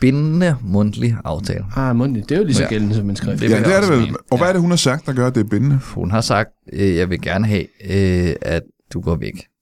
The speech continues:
Speaker 2: Ah, ja.
Speaker 3: Ja, hun vil gerne have, at du går væk.
Speaker 1: Ja.
Speaker 3: Ja. Jamen igen, og nu er jeg ikke i dine sko, og så, så man skal altid passe på, hvad man siger. Jeg vil tolke det omvendt af, hvad du har, øh, vil tolke det som. Jeg vil, jeg vil tolke det som om,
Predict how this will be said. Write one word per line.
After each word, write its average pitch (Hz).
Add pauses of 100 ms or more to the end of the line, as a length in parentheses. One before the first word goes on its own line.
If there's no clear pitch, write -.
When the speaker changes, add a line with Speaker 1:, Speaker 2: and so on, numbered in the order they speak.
(320)
Speaker 2:
Ah, 147
ja. 151 (220)
Speaker 3:
Ja, 95
hun 101
vil 117
gerne 127
have, 123
at 104
du 101
går 87
væk. 85 (100)
Speaker 1:
Ja. 76 (180)
Speaker 3:
Ja. 95 (300)
Jamen 110
igen, 143 (280)
og 120
nu 135
er 151
jeg 139
ikke 143
i 139
dine 147
sko, 135 (460)
og -
så, 117 (100)
så -
man 110
skal 101
altid 127
passe 139
på, 127
hvad 117
man 104
siger. 101 (500)
Jeg 117
vil 139
tolke 110
det 117 (540)
omvendt 110
af, 82
hvad 92
du 95
har, 82
øh, 62
vil 92
tolke 82
det 87
som. 82
Jeg 107
vil, 120
jeg 110
vil 120
tolke 107
det -
som 107
om, 82